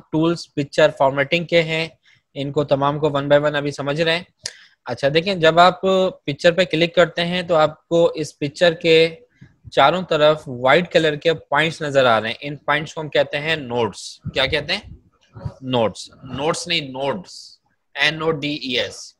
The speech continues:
ठीक है, नोड्स। <clears throat> तो पॉइंट्स कहते हैं या नोड्स कहते हैं। अब ये जो पॉइंट्स आपको या नोड्स जो आपको व्हाइट कलर के नजर आ रहे हैं,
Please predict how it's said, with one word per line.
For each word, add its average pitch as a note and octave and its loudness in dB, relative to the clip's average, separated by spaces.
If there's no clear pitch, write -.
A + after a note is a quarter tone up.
ठीक C#3+ -4
है, G#3+ 0
नोड्स। B2+ -2
<clears throat> - -2
तो D#3+ 8
पॉइंट्स D#3 2
कहते F3+ 4
हैं F3+ 2
या F3 6
नोड्स D#3+ -2
कहते E3+ 2
हैं। G#3 -2
अब D3+ 4
ये F#3+ 0
जो G#3+ 2
पॉइंट्स F3 0
आपको F#3+ 2
या G3 4
नोड्स F3 0
जो F#3+ 6
आपको E3+ 4
व्हाइट D3 6
कलर F3 2
के F3+ 0
नजर E3+ 4
आ F3 6
रहे E3+ 0
हैं, G3 -8